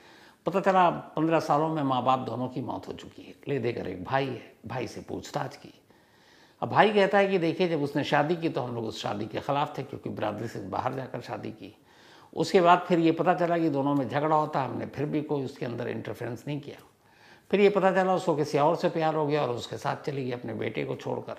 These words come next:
हम लोगों को बहुत शर्म आई हमारी बहन की इस हरकत पर,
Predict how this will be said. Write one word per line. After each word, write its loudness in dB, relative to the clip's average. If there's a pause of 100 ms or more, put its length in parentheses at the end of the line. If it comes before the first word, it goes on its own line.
हम -4
लोगों -6
को -6
बहुत -8
शर्म -6
आई -10 (180)
हमारी -8
बहन -6
की -10
इस -12
हरकत -8
पर, -14